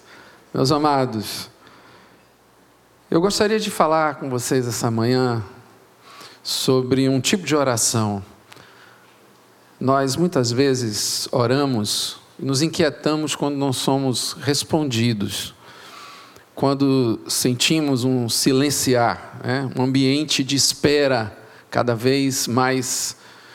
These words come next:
é, constante, nos inquietamos por isso. Oração é, é algo que tem que tocar o coração de Deus.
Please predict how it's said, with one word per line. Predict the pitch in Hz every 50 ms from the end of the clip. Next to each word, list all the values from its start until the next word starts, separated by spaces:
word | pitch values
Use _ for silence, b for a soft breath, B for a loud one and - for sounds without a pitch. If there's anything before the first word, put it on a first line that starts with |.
| B B B B B _ -
é, | - 120 120 117
constante, | - - 147 135 131 - - - 151 156 156 151 131 - - - - 92 90 87 - - _ _ -
nos | - 120 117 113
inquietamos | 143 139 - - 139 127 123 - - - 131 139 139 131 113 104 95 - - - - -
por | - 123 117 104
isso. | 101 90 95 - - - - - - - - - - - - _ _ _ _ _ _ _ _ _ _ B B B B B B B B B B B B B _ _ _ _ _ _ _ _ _ - -
Oração | 120 120 117 113 - - 135 135 139 147 147 147 143 139 135 - - - - - - -
é, | 127 123 123 120 120 120 117 117 113 110 110 104 - - - - -
é | - 120
algo | 127 139 143
que | - -
tem | - 165 160
que | -
tocar | - - 180 165 170 - 175 175
o | 165
coração | - 156 139 131 113 - - - 127 127 123
de | 110 123
Deus. | 113 - 113 104 101 101 101 - - - - - - - -